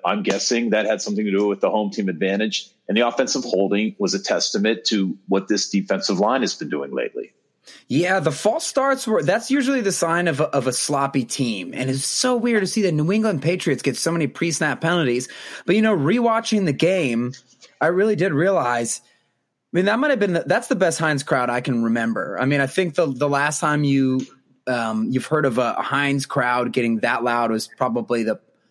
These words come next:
Speaker 2: championship game against the Ravens. And
Speaker 1: Hey, look.
Speaker 2: Go for
Speaker 1: Please.
Speaker 2: it.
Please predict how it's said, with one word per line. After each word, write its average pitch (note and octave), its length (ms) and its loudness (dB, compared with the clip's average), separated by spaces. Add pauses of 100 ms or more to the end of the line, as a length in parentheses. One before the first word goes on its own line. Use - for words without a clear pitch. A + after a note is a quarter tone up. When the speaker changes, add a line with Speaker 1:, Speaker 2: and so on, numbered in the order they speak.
(300)
Speaker 2:
championship B2 720 -2
game A#2+ 200 0
against A2+ 300 -2
the A#2+ 60 0
Ravens. G2 680 -4 (720)
And C#3 500 2 (160)
Speaker 1:
Hey, - 140 2
look. A2 340 2 (840)
Speaker 2:
Go C#3+ 140 4
for - 80 2
Speaker 1:
Please. - 200 0
Speaker 2:
it. - 60 -18